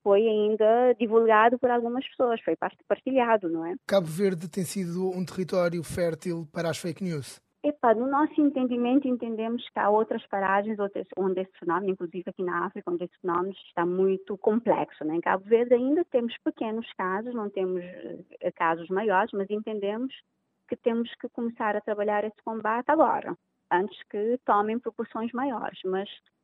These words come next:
Speaker 1: em comparação com outras paragens, entendemos que ainda não, não somos alvo de muitas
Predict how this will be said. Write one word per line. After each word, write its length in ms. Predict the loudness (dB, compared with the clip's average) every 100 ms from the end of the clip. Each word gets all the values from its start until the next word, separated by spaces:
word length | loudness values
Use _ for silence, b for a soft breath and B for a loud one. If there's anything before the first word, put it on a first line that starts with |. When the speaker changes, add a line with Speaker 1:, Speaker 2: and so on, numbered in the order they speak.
| -2
Speaker 1:
em 140 | 0
comparação 720 | 2 0 4 2 2 2 0
com 160 | 2 -2
outras 320 | -4 -6 -8
paragens, 560 | -6 -2 -2 0 -2 -4
entendemos 520 | -4 -4 -4 -4 -4
que 80 | -4
ainda 300 | -2 -2 -2
não, 220 | -2 -4 -6 -8
não 220 | -4 -4 -4
somos 340 | -4 -4 -4
alvo 400 | -4 -4 -4 -6 -12
de 160 | -6 -2
muitas 800 | 4 8 10 8 4 4 4